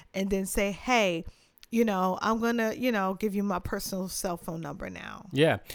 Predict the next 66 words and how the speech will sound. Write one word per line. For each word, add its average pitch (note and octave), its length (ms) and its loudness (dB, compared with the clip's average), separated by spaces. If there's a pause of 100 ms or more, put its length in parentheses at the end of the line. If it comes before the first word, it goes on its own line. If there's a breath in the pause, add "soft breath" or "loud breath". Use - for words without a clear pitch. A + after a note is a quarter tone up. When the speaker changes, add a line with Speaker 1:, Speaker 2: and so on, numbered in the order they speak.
Speaker 2:
You D3+ 80 6
know D3+ 120 12
what? D3+ 120 8
Uh, B2+ 40 2
also, C3 360 4
what C3+ 80 4
I B2+ 80 8
did C3+ 360 6
just C3 180 2
to B2+ 60 0
make B2 160 2
sure B2 220 2
that A2+ 260 2 (140)
I A2 100 0
had B2+ 120 2
some G#2+ 140 -10
confidence A2+ 680 -2 (400 soft breath)
and G#2 120 0
make G#2 140 0
sure A2+ 160 0
that F#2+ 160 -2
you B2+ 80 4
were A#2 100 2
confident A2+ 520 -2
of F#2+ 300 -2 (100)
that G2 180 0
I G2 140 2
was G2+ 180 0
who A2 320 -4 (340)
you A#2 440 -4 (240)
expected - 400 -4
me A#2 120 2
to A#2 80 2
be. B2+ 240 2 (360 loud breath)
I, - 60 4
I B2 40 4
don't D3 240 4
know D#3+ 60 8
if C3 100 4
you C3 80 4
remember, B2 380 6
I G#2 140 8
would, G#2+ 180 4
like, G2+ 200 2
tell A#2 160 2
you, G#2+ 160 2
"Hey, C#3+ 180 0
I'm A#2 100 0
smiling C3+ 340 0
at A#2+ 140 0
you, B2 80 -2
I'm A2+ 120 2
doing B2 220 4
this. B2+ 220 6
I'm A#2+ 60 2
gonna A2 80 -2
take A2+ 140 -2
a - 40 -4
picture D3 240 2
of A#2 40 0
myself A2+ 280 2
and A2 80 -2
send C3 140 0
it A#2 120 -4
to A#2 80 0
you." G2+ 260 -2